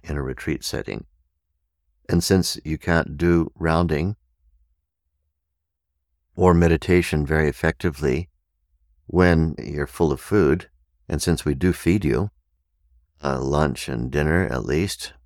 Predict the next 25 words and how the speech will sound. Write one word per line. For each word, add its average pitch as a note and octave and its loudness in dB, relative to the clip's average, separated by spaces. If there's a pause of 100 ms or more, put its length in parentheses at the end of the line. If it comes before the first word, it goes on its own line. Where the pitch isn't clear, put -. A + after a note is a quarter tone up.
(140)
even C2+ -6
those C2+ -4
who C#2 -6
want C2 -4
breakfast - -8
can A#1+ -8
have C2 -8
it, - -8 (1040)
um, C#2 -6 (720)
during E2+ 4
the D#2+ 2
time E2 2
of D2 -2
digestion, D2+ -2 (420)
we D2+ -4
give C#2+ -2
you D2 0
intellectual C#2 -4
knowledge B1+ -6
and B1 -8
answer B1 -10
all A#1 -8
of B1 -12
your B1 -12
questions. - -14